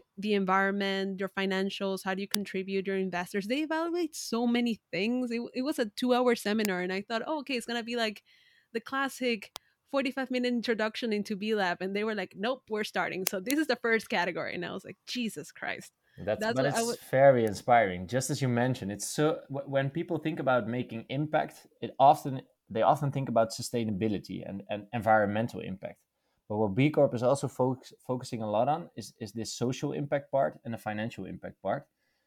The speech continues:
Speaker 2: And especially the social impact is very interesting. Like, how do you treat people? How do you recruit new people? How do you treat your customers? Um, so nowadays, also with the Me Too kind of, uh, uh, thing, this is also, uh,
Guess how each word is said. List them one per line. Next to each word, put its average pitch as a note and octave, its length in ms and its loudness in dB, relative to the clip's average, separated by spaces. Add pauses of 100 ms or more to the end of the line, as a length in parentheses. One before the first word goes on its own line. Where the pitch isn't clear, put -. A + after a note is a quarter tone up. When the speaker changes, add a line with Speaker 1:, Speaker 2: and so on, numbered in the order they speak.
(200)
Speaker 2:
And A2 100 -10 (140)
especially D#3+ 480 0
the B2+ 100 0
social D3+ 360 -6
impact C#3 420 -6
is F#2 160 -16
very A#2+ 360 2
interesting. G#2+ 360 -8
Like, G2 180 -4
how A#2+ 200 0
do C#3+ 80 4
you C#3 100 2
treat B2+ 340 -4
people? C#3+ 380 -2
How G2+ 180 -2
do C3 80 -2
you C3 160 0
recruit C#3 480 -2
new C3 220 0
people? G2+ 420 -8
How G#2+ 160 -2
do B2 80 -2
you B2 80 0
treat B2 280 -8
your A#2 100 -4
customers? A#2 680 -6 (480)
Um, G#2 720 0
so A#2 540 -4
nowadays, B2 480 2
also B2 240 -2
with A#2+ 160 -2
the A#2+ 40 -2
Me A#2+ 160 2
Too D3 240 -2
kind A2 240 -2
of, G2+ 140 -8
uh, G#2 1120 -8
uh, G2+ 360 -10
thing, B2+ 280 -4 (560)
this C3 160 -2
is C#3 120 -2
also, B2+ 540 0 (120)
uh, A#2 240 0